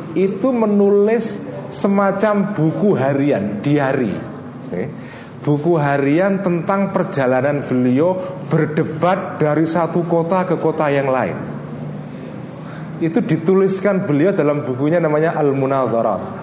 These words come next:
Karena Imam, Imam Ar-Razi menika sama dengan Al-Ghazali ahli debat. Konon katanya kemampuan debatnya itu mengalahkan beberapa pendeta Kristen sehingga banyak ribuan orang yang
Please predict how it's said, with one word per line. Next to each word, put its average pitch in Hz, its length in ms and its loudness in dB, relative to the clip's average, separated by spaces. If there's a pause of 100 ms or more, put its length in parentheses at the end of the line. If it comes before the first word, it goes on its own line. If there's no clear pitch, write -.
(1080)
Karena 180 500 -2
Imam, 160 200 2 (180)
Imam 175 240 2
Ar-Razi 156 560 0
menika 151 680 0 (200)
sama 151 320 0
dengan 143 240 0
Al-Ghazali 135 480 2
ahli 131 320 0
debat. 123 360 0 (760)
Konon 143 320 0
katanya 143 720 0
kemampuan 139 560 0
debatnya 131 560 0
itu 160 160 -2
mengalahkan 139 880 0 (540)
beberapa 123 420 0
pendeta 123 480 0
Kristen 135 400 -2
sehingga 127 400 0
banyak 120 400 -2
ribuan 127 480 0
orang 127 320 0
yang 123 220 0